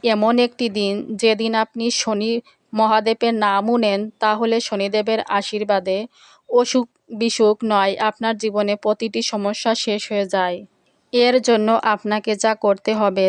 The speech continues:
তা হলো, প্রথম শনিবার থেকে আপনাকে শনি মন্দিরে যেতে হবে। শনিদেবের মন্দিরে গিয়ে সরিষার তেলের প্রদীপ জ্বালাতে হবে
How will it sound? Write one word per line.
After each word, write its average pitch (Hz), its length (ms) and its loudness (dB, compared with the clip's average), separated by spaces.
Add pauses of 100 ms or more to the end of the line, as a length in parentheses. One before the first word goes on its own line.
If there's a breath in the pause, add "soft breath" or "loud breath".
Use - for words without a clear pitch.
(120)
তা 214 180 2
হলো, 220 280 4 (540 soft breath)
প্রথম 247 400 4
শনিবার 220 540 0
থেকে 220 280 -2 (140)
আপনাকে 214 560 -2
শনি 214 360 -2
মন্দিরে 220 480 0
যেতে 202 320 -4
হবে। 190 360 0 (640 soft breath)
শনিদেবের 240 720 2
মন্দিরে 214 480 0
গিয়ে 202 300 -2
সরিষার 214 600 -2
তেলের 202 360 2
প্রদীপ 214 420 -2
জ্বালাতে 202 440 0
হবে 190 340 0